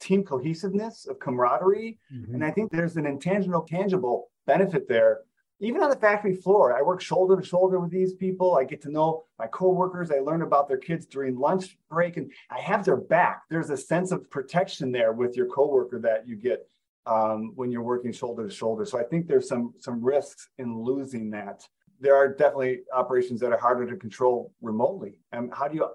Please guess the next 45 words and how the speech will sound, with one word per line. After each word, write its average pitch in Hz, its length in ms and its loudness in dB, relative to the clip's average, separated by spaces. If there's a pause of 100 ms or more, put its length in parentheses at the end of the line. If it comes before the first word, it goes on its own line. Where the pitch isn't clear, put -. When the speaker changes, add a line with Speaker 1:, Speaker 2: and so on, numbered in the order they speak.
(140)
Speaker 1:
it's 151 160 -10
harder 180 240 4
to 180 120 -4
automate, 139 520 2 (560)
you 135 80 -4
know, 131 140 6
a 120 80 0
multi-step 135 640 4
process 110 560 -4
or 110 180 -6
complex 135 760 -2 (400)
production 127 560 2
scenarios. 104 800 -2 (300)
Um, 113 160 -8
changing 139 360 -4
out 131 220 0
tooling 143 420 0
from 117 160 -6
one 127 280 0 (120)
job 127 300 0
to 123 100 -12
another 127 280 4
can 113 160 -8
be 110 80 -8
difficult. 101 560 -6
So - 280 2 (200)
I 127 100 -2
think 196 180 4
there's 180 100 2
definitely 175 440 2
going 143 260 2
to 131 80 -12
be 131 180 4
a 120 80 0
long 135 300 4
tail 113 400 -2
to 127 80 -10
some 135 260 0
of 123 80 -2
those, 123 440 -2
some 127 200 -8
of 113 80 -2
those 101 80 -10
use 147 180 -2
cases, 107 580 -6